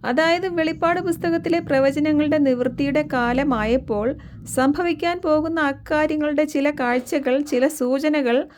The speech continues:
അത് സംഭവിക്കുന്നതിന് മുൻപേ തന്നെ ദൈവം കാണിച്ചു തരികയാണ്. ദൈവം മുമ്പേ തന്നെ പ്രവചിച്ച് തന്നിട്ടുള്ള ഈ പ്രവചനങ്ങളെല്ലാം സംഭവിക്കും എന്നാണ് ദൈവം കാണിച്ചു തരുന്നത്. അങ്ങനെ ഇതെല്ലാം കണ്ട്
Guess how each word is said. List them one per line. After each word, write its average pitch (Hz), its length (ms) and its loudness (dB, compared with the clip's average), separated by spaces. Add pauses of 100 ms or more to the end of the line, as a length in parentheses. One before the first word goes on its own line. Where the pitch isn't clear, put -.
(260)
അത് 254 240 0
സംഭവിക്കുന്നതിന് 311 840 0
മുൻപേ 269 460 2
തന്നെ 339 280 -2
ദൈവം 302 320 0
കാണിച്ചു 302 440 -2
തരികയാണ്. 277 580 0 (1300)
ദൈവം 262 400 0
മുമ്പേ 285 380 2
തന്നെ 320 240 0
പ്രവചിച്ച് 269 540 -2
തന്നിട്ടുള്ള 262 640 2
ഈ 233 160 0
പ്രവചനങ്ങളെല്ലാം 269 1120 0
സംഭവിക്കും 285 800 -2
എന്നാണ് 311 340 2
ദൈവം 302 260 0
കാണിച്ചു 294 400 0
തരുന്നത്. 294 460 0 (1200)
അങ്ങനെ 320 360 2
ഇതെല്ലാം 330 580 0
കണ്ട് 285 420 2